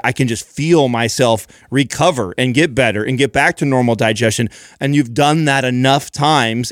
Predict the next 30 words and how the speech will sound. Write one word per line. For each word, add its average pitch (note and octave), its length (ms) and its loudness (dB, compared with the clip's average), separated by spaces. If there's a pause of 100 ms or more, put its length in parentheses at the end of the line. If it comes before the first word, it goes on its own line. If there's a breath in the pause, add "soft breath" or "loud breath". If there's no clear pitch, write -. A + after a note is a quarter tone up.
and D3 220 -2
probably F#3+ 320 0
not C3 360 0
done C3+ 200 0
it A#2+ 180 2
enough A2+ 300 0
times, B2 480 0 (340 loud breath)
that B2+ 160 -4
you've D3+ 140 -2
been D#3 160 2
able D3 180 2
to C3 140 -2
make D3 560 0
that A#2+ 240 0
connection. C3 720 0
And C3+ 120 -4
so C#3 280 2 (460 soft breath)
part F#3 300 2
of C#3 120 -2
this, A2 300 -4
all C#3 240 2
these B2 200 -2
steps, - 400 -2
the A2+ 180 0
f-, A2+ 300 -8
final C3 540 0
one, A#2+ 220 0
the A#2+ 60 0
fifth C#3+ 320 0
one, A2+ 340 0